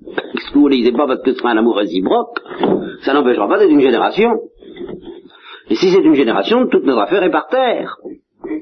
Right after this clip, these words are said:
Parce que ce que nous cherchons, nous, c'est un type de fécondité qui ne soit pas une génération. Mais alors vous me direz, ben alors à quoi ça sert l'analogie humaine ? Mais je vous ai bien dit que dans la réalité humaine, en fait, il y a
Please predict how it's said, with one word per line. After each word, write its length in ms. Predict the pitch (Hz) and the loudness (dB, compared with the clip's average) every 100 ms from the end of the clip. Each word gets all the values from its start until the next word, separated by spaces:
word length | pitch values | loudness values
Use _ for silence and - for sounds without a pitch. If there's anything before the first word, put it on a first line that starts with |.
| - _ - 262 - - _ _ - | -12 _ -12 -12 -12 -20 _ _ -6
Parce 140 | 117 - | -6 -2
que 100 | 127 | 0
ce 60 | |
que 80 | 180 | 4
nous 140 | 170 | 4
cherchons, 340 | 127 117 226 247 | 2 0 0 2
nous, 140 | 185 | 2
c'est 180 | 147 127 | 2 0
un 80 | 117 | -2
type 160 | - | 0
de 80 | 151 | 0
fécondité 500 | 131 113 117 127 233 | 2 2 2 2 0
qui 140 | - 220 | 2 2
ne 80 | |
soit 320 | - 127 127 - | 2 2 0 0
pas 220 | - - | -4 -2
une 100 | - | -4
génération. 560 | - 90 76 - - - _ _ _ _ _ _ _ _ - - | -2 -4 -4 -8 -10 -14 _ _ _ _ _ _ _ _ -18 -14
Mais 80 | - | -4
alors 160 | 113 135 | 0 2
vous 100 | 139 | 4
me 40 | |
direz, 200 | 131 135 | 4 2
ben 120 | 117 | 0
alors 240 | 113 113 110 | 0 0 0
à 60 | |
quoi 140 | 120 113 | -2 -2
ça 100 | 104 | -2
sert 180 | 117 | -2
l'analogie 380 | 95 92 92 92 | -2 0 0 2
humaine ? 260 | 92 85 78 | 2 0 0
Mais 120 | 92 | 0
je 100 | 113 | 2
vous 240 | 107 110 | 2 2
ai 60 | 101 | 2
bien 220 | 110 151 | 4 2
dit 260 | 180 254 - _ - _ - | 2 0 -2 _ -20 _ 0
que 240 | 160 120 | 2 2
dans 340 | - 151 110 - | 2 0 0 2
la 160 | 127 | 2
réalité 440 | 147 123 101 95 95 | 2 2 0 0 2
humaine, 440 | 147 196 240 180 - - - _ - | 4 4 2 0 -4 -20 -20 _ 0
en 180 | 160 | 0
fait, 280 | 156 247 240 - | 0 -2 -4 -2
il 180 | 156 139 | 0 4
y 80 | 170 | 4
a 160 | 151 | 2